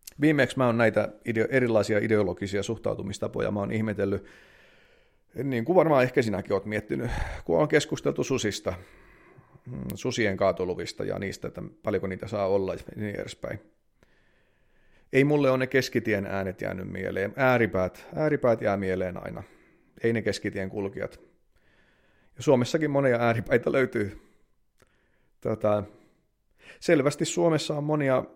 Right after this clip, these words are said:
luonnonsuojelijoita, yksilöitä ja sitten järjestöjä, jotka huutaa melkein kaikkea metsästystä vastaan. Tämmönen mielikuva mulle ainakin syntyy.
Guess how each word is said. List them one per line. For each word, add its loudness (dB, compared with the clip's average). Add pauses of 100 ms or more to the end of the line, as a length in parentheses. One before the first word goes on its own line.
luonnonsuojelijoita, 0 (160)
yksilöitä -2
ja 0
sitten -10
järjestöjä, 2
jotka -2
huutaa -2
melkein -4
kaikkea 0
metsästystä -8
vastaan. -8 (520)
Tämmönen -2
mielikuva 2
mulle -6
ainakin -8
syntyy. -8